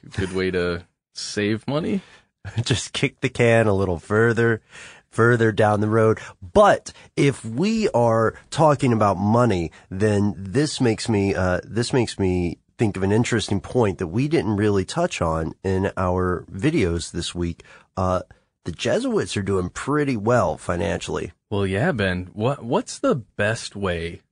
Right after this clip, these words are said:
Speaker 1: to acquire wealth? The, the most efficient way to acquire wealth,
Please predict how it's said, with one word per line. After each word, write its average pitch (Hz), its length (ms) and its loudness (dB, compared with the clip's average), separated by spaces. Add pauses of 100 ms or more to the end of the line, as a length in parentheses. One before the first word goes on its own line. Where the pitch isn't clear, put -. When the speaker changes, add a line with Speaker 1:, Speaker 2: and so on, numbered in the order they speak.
(440)
Speaker 1:
to 95 420 -4
acquire 87 680 -4 (180)
wealth? - 380 -8 (1500)
The, 113 420 0
the 101 460 -2
most 120 460 0
efficient 113 520 -6
way 87 320 -6 (140)
to 104 180 -2
acquire 92 400 -2
wealth, 87 420 -6